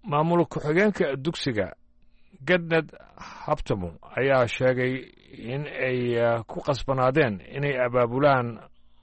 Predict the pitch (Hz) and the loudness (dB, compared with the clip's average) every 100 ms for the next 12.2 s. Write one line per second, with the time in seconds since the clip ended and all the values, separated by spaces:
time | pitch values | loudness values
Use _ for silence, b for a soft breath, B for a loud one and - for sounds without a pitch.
0 | _ _ _ - 143 107 120 160 151 123 | _ _ _ -20 -14 -6 0 2 2 0
1 | 123 117 110 135 165 120 92 90 - 120 | -2 -4 -2 2 4 2 -4 -10 -8 -6
2 | 117 117 123 143 - 127 110 156 143 139 | -4 -4 -4 -4 -2 -2 -4 -8 -4 -4
3 | 113 117 131 147 98 85 b b b b | -2 -2 2 2 0 -8 b b b b
4 | b b b b b - 117 117 117 120 | b b b b b -8 -2 2 4 4
5 | 117 117 120 120 120 135 143 139 127 127 | 2 2 4 4 2 4 4 4 2 0
6 | 131 123 165 147 139 127 151 143 110 104 | 0 0 -4 -4 -4 -2 0 0 0 -4
7 | - 127 - 160 139 - - - 127 127 | -6 -4 0 2 2 -2 -16 -12 -4 0
8 | 127 117 139 156 156 131 175 160 113 107 | 0 -2 -4 -2 -2 0 4 4 2 0
9 | 123 120 117 135 127 131 127 127 101 - | 0 -2 -2 -2 -2 -2 -4 -8 -16 -20
10 | - - 117 110 104 120 131 127 - 156 | -20 -10 -6 -4 -2 0 0 -2 -4 -8
11 | - 147 120 131 160 156 - 165 156 101 | -4 -4 -4 2 4 4 2 -4 -4 -6
12 | 87 87 | -10 -12